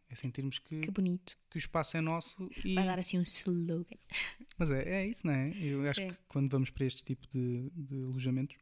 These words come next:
Speaker 2: No fundo, eu acho que aquilo que procuro também nestes sítios é, é, é, é sentir que estou bo-,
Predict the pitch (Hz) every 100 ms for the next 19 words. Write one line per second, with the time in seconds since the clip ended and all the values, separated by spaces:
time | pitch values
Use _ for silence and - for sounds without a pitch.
0 | _ - - - - 269 262 - 277 277
1 | 254 233 226 - 226 226 214 - 220 -
2 | 220 214 220 202 196 190 190 - 202 190
3 | - - 196 190 208 208 190 180 175 -
4 | 180 175 175 170 170 165 165 165 170 -
5 | _ _ - - - - _ _ _ _
6 | - 190 180 214 - - 202 190 240 226
7 | 226 - - 208 185 175 - - - _
8 | - 254 220